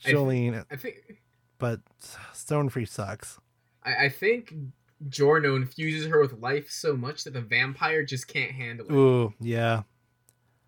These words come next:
Speaker 2: Yeah.
Speaker 1: So, you know, she just kind of bursts into a cloud of dust.
Speaker 2: Yeah.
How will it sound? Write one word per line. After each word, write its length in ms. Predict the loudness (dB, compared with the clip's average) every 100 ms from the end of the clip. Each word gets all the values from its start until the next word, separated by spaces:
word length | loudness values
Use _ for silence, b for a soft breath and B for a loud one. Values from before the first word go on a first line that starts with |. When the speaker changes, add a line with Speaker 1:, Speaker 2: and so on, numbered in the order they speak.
| _ _ -8
Speaker 2:
Yeah. 360 | -4 0 0 -2 _ _ _ _
Speaker 1:
So, 380 | -6 -2 0 0
you 160 | 0 2
know, 380 | 2 0 -4 -8
she 160 | -6 -4
just 180 | -4
kind 180 | 0 0
of 240 | -2 -4 2
bursts 420 | 4 4 -2 -8
into 220 | -6 -4
a 60 | -6
cloud 300 | -4 -4 -4
of 120 | -8
dust. 440 | -10 -10 -14 -18 _ _ _ _ _ _ _
Speaker 2:
Yeah. 340 | -10 -8 -8